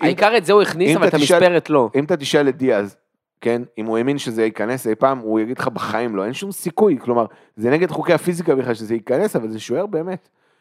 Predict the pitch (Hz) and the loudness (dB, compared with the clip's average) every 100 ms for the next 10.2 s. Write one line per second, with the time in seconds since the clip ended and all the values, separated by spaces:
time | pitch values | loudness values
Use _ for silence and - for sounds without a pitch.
0 | _ - - 147 165 160 151 131 120 117 | _ -12 -4 0 4 4 2 0 -2 -2
1 | 110 98 104 104 117 139 127 117 120 113 | -6 -8 -8 -6 0 2 2 0 -2 -6
2 | - 120 98 107 202 233 180 - 240 190 | -10 -10 -8 -8 -10 -8 -10 -10 -14 -10
3 | 151 151 156 156 147 151 151 147 127 _ | -10 -6 -8 -6 -2 -2 0 -2 -4 _
4 | _ _ _ _ _ _ 110 - 123 120 | _ _ _ _ _ _ -10 -6 -4 -6
5 | - 110 - 107 90 101 101 - 104 - | -8 -14 -16 -18 -12 -8 -8 -4 -4 -4
6 | - - 113 127 127 131 131 127 127 127 | -12 0 6 6 6 6 4 4 4 4
7 | 123 127 123 123 127 - _ _ _ - | 2 2 0 -2 -8 -14 _ _ _ -10
8 | 110 131 143 135 135 135 131 - 147 135 | 0 4 6 4 2 2 -2 -2 2 2
9 | 123 123 139 139 127 131 139 127 - 147 | 2 0 2 4 2 2 2 0 2 4
10 | 170 160 | 4 2